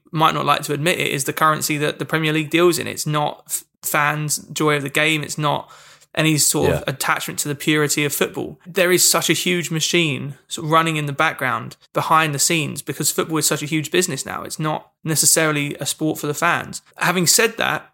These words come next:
Speaker 1: it is still completely and utterly disgraceful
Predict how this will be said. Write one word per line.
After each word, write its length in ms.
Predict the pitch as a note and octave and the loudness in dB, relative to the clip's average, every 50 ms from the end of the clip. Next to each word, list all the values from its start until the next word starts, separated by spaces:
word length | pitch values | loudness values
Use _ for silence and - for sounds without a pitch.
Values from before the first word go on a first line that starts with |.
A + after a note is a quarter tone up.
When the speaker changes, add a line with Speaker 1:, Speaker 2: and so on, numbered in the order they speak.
| _ _ - | _ _ -6
Speaker 1:
it 120 | F3+ F#3 | -2 0
is 180 | F#3+ F3+ - - | 2 2 4 4
still 680 | - - - - G3+ G3+ F3+ D3 C3+ C#3+ D3+ D3+ - _ - | 4 4 4 4 4 6 6 4 2 0 -2 -4 -8 _ -14
completely 680 | - - E3+ D3+ - - - F#3+ F#3+ C#3 B2+ E3+ D#3 D3+ | -8 -8 -8 -8 -6 -2 0 0 0 0 0 -2 -2 0
and 160 | C#3+ D3 - - - | -2 -2 -4 -2 2
utterly 420 | E3 E3 E3 - - E3 D3+ C#3 | 2 2 2 2 0 0 0 -2
disgraceful 760 | C3+ - C#3 - - - D3+ D3+ D#3 - - - - - - | -2 -4 -4 -4 0 0 0 0 0 -4 -6 -6 -10 -12 -12